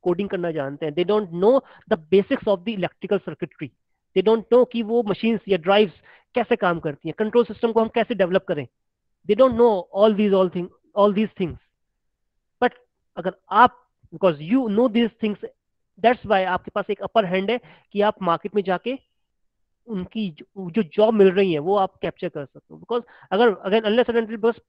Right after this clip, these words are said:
problem क्या होती है कि शायद आप लोग interest नहीं लेते, उनके पास मजबूरी है, because उन्होंने workout कराना है programmings में, तो शायद वो computer science के students हायर अप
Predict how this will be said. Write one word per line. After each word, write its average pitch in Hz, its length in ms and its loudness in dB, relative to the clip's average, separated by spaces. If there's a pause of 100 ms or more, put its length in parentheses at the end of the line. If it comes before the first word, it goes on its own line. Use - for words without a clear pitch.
problem 208 260 2
क्या 233 120 2
होती 226 180 2
है 220 60 0
कि 220 180 -4 (220)
शायद 190 220 4
आप 180 140 4
लोग 180 140 -2
interest 185 300 -4
नहीं 262 80 -2
लेते, 240 280 0 (220)
उनके 202 180 -8
पास 196 200 -2
मजबूरी 185 380 -2
है, 151 60 0
because 156 180 -4
उन्होंने 170 200 -2
workout 160 360 -2
कराना 147 340 -4
है 147 80 -6
programmings 139 520 -8
में, 151 100 -12 (280)
तो 247 80 -8
शायद 214 300 -2
वो 247 100 -4 (160)
computer 165 260 -8
science 165 180 -8
के - 80 -10
students 165 380 -8
हायर 160 320 -6
अप 165 120 -4